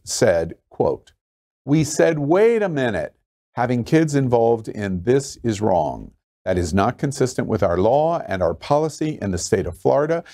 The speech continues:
and it is a disturbing trend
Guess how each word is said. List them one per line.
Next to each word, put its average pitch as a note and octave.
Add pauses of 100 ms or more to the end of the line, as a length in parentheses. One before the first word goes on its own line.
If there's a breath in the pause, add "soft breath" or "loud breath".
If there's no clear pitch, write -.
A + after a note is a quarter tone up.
(220 loud breath)
and A2
it A2
is A#2+
a A2+
disturbing C#3
trend F2